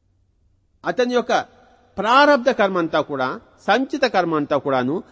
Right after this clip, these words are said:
జ్ఞానం అనే అగ్నిలో దగ్ధమైపోతుంది, ఇంకా అంకురించదు. వేరే జన్మకి కారణభూతమైన కర్మ ఏదీ మిగిలి ఉండదు. ఆ జన్మలో ప్రారబ్ధంగా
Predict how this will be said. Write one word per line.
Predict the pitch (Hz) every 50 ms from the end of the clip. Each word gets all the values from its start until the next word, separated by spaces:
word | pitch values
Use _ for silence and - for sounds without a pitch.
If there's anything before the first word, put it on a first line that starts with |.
| _ - - 101 107
జ్ఞానం | 147 185 190 220 269 294 302 294 277
అనే | 262 240
అగ్నిలో | 208 175 156 170 180 160 156 165 220 208 - - - - - 95
దగ్ధమైపోతుంది, | 139 151 - - 196 277 339 302 247 - 180 - - 101 - _ _ _ _ _ _ _ _ _ _ -
ఇంకా | 160 190 240 240 277
అంకురించదు. | 185 190 233 226 320 302 294 269 240 - 247 151 - - _ _ _ _ _ _ _ _ _ _ _ _ _ _ -
వేరే | 107 139 190 240 277 294 302 294
జన్మకి | 247 269 269 262 262 262 240 - 208 196 220 - - _ _ _ _ _ _ _ _ _ _ _ _ -
కారణభూతమైన | 185 190 220 254 269 277 277 233 247 254 220 254 233 214 196 180 160 151 147 175 226 - _ _ _ _ _ _ _ _ _ _ _ _ _ _ _ _ _ _ _ _ _ _ _ -
కర్మ | - 202 220 262 269 262 233 208 214
ఏదీ | 220 208 226 226
మిగిలి | 196 185 180 185 180 175
ఉండదు. | 165 147 131 117 98 - _ - _ _ _ _ _ _ _ _ _ _ _ _ _ _ _ _ _ _ _ _ -
ఆ | 127 156 196 220 254
జన్మలో | 226 233 240 240 247 262 254 247 208 160 135 - - - - - - _ _ -
ప్రారబ్ధంగా | 147 160 190 226 247 254 254 202 240 254 247 240 220 196